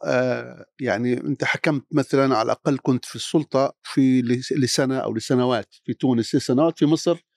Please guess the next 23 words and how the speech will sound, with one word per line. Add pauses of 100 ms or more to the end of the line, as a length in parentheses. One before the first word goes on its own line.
(240)
لسنة. (760)
لم، (320)
آه، (120)
يعني
ك-،
كنا
من (100)
الترفع، (360)
إذا
جاز
التسمية، (460)
ومن
إنه
إحنا
نتحسس
طريقنا
بحيث
لم
نستطع
أن
نغير
حجر
في،